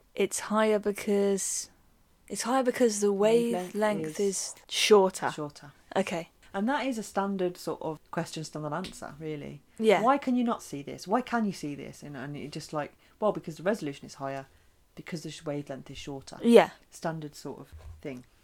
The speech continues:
Speaker 2: And then last question is a f-, six marker.
Speaker 1: Oh, here we go.
Speaker 2: <laughs> Okay, listening?
Speaker 1: Um, yeah, I'm listening.
Speaker 2: Contrast how an optical microscope and a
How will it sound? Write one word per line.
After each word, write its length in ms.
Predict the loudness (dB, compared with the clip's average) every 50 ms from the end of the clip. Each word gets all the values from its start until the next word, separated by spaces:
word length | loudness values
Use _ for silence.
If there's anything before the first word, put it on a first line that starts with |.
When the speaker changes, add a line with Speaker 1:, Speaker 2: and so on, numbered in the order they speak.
| _ _ -4
Speaker 2:
And 140 | 0 2 4
then 240 | 4 4 4 6 6
last 220 | 6 4 4 0
question 480 | -2 -4 -4 -4 -6 -8 -8 -8 -8 -12 -4 -4
is 140 | -2 0
a 20 | 0
f-, 420 | -4 -4 -10 -14 -16 -18 -18 -20 -16 -10
six 280 | -6 -6 -6 0 2
marker. 400 | 4 6 6 4 2 -2 -8 -10 -10 -16 _ _ _ _ _ _ -20 -20 -20 -20 -20 _ _
Speaker 1:
Oh, 200 | -4 -2 -2 0
here 120 | 0 0 0
we 80 | 0
go. 220 | -2 -4 -8 -8 -10 -12 -14 -16 -16 -12 -6
Speaker 2:
<laughs> 360 | -4 -2 -2 0 0 -2 -2 -4 -6 -10 -2 2 2 4 4 4 2 2 -2 -4
Okay, 240 | -2 -2 0 -2 -2 -2
listening? 320 | -4 -2 -2 -2 -2 -2 -6 -12 -18 -18 -18 -20 -20 -20 -20 _ _ _ _ _ -6 -6
Speaker 1:
Um, 120 | -6 -6 -2 4
yeah, 180 | 6 6 6 6
I'm 80 | 4
listening. 400 | 2 0 -2 -2 0 0 0 0 -2 -8 -16 _ _ _ -20 -12 -10
Speaker 2:
Contrast 840 | -4 2 4 4 4 2 0 -2 -2 -2 -2 -2 -4 -8 -16 -20 -20 _ _ _ _ _ _ _ _
how 400 | _ -4 0 2 4 4 2 0 -2
an 120 | -8 -10 -4 _
optical 560 | 4 4 4 2 -4 -6 -6 -6 -2 -2 -2 -2
microscope 800 | -2 -4 -6 -8 -10 -14 -16 -12 -10 -8 -8 -8 -8 -10 -14 -20 _ _ _ -6
and 220 | -6 -6 -6 -8 -8 -8
a 180 | -6 -6 -8